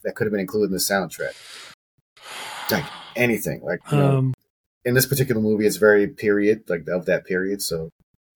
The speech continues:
Speaker 2: Um, wow, that's a good one.
Speaker 1: I, I have the benefit of already answering that shit.
Speaker 2: Um, maybe Great Balls of Fire. Was that in this?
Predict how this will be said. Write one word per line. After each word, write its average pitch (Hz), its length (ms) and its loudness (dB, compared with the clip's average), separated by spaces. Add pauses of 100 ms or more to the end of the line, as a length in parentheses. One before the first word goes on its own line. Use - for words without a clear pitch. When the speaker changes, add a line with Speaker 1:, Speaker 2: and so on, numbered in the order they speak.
(960)
Speaker 2:
Um, 139 880 0 (340)
wow, 123 300 -4
that's 135 280 -4 (160)
a - 40 -12
good 127 180 -2
one. 110 280 -8 (420)
Speaker 1:
I, 90 80 -2
I 82 160 -2
have 82 120 -2
the 87 80 -6
benefit 85 340 -2
of 80 120 -2
already 80 280 0
answering 78 360 -2
that 73 160 -2
shit. 71 200 -8 (420)
Speaker 2:
Um, 131 380 0 (1900)
maybe 156 220 0
Great 147 280 4
Balls 143 240 4
of 135 100 0
Fire. 151 420 4 (1080)
Was 135 120 0
that 160 160 6
in 196 160 6
this? 208 200 0